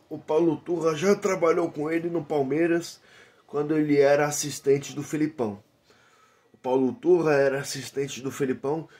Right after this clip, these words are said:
e o Lucas Lima jogava no Palmeiras. E foi aí que ele come-, foi aí que ele começou a perder espaço no, no elenco, no elenco do Palmeiras. Então vamos ver o que o Paulo Turra vai fazer.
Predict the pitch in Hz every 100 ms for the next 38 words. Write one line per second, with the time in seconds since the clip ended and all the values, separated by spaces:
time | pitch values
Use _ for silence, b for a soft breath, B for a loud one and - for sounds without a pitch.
0 | b 139 147 143 143 131 123 151 147 135
1 | 127 135 147 143 143 127 107 92 - -
2 | b b b 131 - 165 151 147 165 180
3 | 170 165 - - 120 151 147 151 170 185
4 | 170 165 165 151 147 156 160 143 160 175
5 | - 143 143 139 - 156 _ b b b
6 | - 139 - _ - 147 147 151 151 -
7 | 160 156 156 156 151 147 170 160 117 -
8 | - - b b b b b - 117 127
9 | 120 151 160 135 110 131 160 165 - b
10 | b b b - - - 185 - 160 156
11 | 143 156 143 139 131 139 135 117 107 123
12 | 151